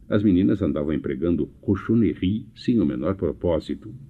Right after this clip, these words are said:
A Alba trocou o olhar preventivo com a mana,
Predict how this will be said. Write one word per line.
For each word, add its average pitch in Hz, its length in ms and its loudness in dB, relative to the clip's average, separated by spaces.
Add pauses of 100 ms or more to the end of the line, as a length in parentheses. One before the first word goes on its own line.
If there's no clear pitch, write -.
(280)
A 127 80 0
Alba 143 280 6
trocou 113 400 2
o 101 60 6
olhar 80 260 2
preventivo 80 580 0
com 82 160 -2
a 82 60 2
mana, 113 320 4